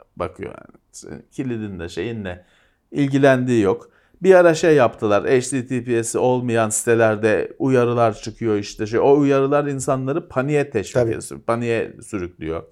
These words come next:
Speaker 1: Ee, s-, şeye <laughs> sen bile kendi sitende olmuyor ya da çalışmıyor. Millet işte hacklendi, macklendi diye sana mesaj atmaya başlıyor.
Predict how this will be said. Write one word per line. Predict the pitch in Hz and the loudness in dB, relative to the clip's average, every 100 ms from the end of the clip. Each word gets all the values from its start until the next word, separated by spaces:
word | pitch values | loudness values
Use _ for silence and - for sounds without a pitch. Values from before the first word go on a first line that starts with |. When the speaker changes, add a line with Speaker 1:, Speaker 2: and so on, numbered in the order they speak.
| _ _ _ _ _ _ - | _ _ _ _ _ _ -10
Speaker 1:
Ee, | 69 55 53 50 65 - - - - | -6 -6 -6 -10 -12 -14 -18 -20 -16
s-, | - - 123 | -12 -8 -6
şeye | 135 147 131 117 113 87 87 76 - - - - - | -2 2 4 4 2 -2 -6 -4 -4 -6 -6 -8 -10
<laughs> | - - - - _ _ _ - | -14 -20 -20 -20 _ _ _ -12
sen | 120 143 127 127 | -2 2 4 4
bile | 120 110 110 | 2 0 2
kendi | 120 113 117 | 0 0 -2
sitende | 110 - 113 110 117 | -4 -2 0 2 4
olmuyor | 113 113 107 95 101 | 4 2 0 -4 -2
ya | 98 | -2
da | 101 | -4
çalışmıyor. | 95 104 107 - 98 95 95 | -4 -2 -2 -6 -6 -4 -4
Millet | 98 95 101 98 | -6 -4 -4 -4
işte | - - | -10 -8
hacklendi, | 98 101 - 101 98 98 | -8 -8 -4 -2 -2 -4
macklendi | 95 95 - 104 95 98 92 | -6 -6 -4 -4 -2 -6 -4
diye | 95 | -4
sana | 92 92 95 | -4 -6 -6
mesaj | 92 90 95 92 | -6 -6 -4 -2
atmaya | 90 - 85 82 | -4 -4 -6 -4
başlıyor. | 80 - - 85 | -6 -8 -8 -4